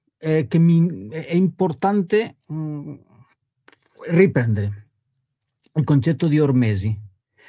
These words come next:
Perché abbiamo parlato che il veleno è la dose che fa il veleno.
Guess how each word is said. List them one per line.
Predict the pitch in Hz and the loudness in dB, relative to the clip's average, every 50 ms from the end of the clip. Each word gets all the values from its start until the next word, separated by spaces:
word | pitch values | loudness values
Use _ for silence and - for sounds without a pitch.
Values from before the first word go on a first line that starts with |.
| - - | -20 -6
Perché | - - - 147 | -4 -2 0 2
abbiamo | 143 156 185 196 185 | 2 4 2 2 2
parlato | - 202 185 190 190 160 - 151 | 0 0 0 0 0 -2 -2 -2
che | 120 151 | 0 2
il | 151 147 143 131 | 2 2 2 2
veleno | 139 156 151 165 185 208 214 208 202 214 226 220 | 2 2 2 4 4 4 2 2 0 0 0 0
è | 185 165 | 0 0
la | 160 156 156 | 0 0 0
dose | 143 143 175 190 196 190 - 180 | 0 0 2 0 0 0 -2 -4
che | 165 - 165 | -2 -4 -4
fa | - - 175 165 165 | -4 -2 -2 0 0
il | 160 156 | 0 0
veleno. | 143 165 165 151 143 131 120 120 123 123 117 117 | 0 0 2 2 2 2 2 0 0 -2 -4 -8